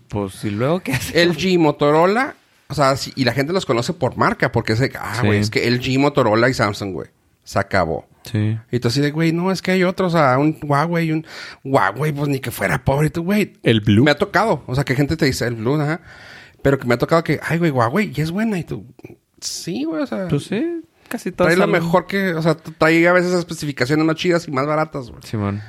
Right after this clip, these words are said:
Speaker 2: Y tú, "Eh, bueno, está bien".
Speaker 3: Es un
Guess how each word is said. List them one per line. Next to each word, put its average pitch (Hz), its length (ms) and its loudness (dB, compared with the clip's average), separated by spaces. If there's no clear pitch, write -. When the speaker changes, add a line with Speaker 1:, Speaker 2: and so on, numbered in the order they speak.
Speaker 2:
Y 123 60 -8
tú, 131 220 -10
"Eh, 170 200 0
bueno, 170 300 -2
está 165 160 -6
bien". 151 220 0
Speaker 3:
Es - 200 0
un 185 380 2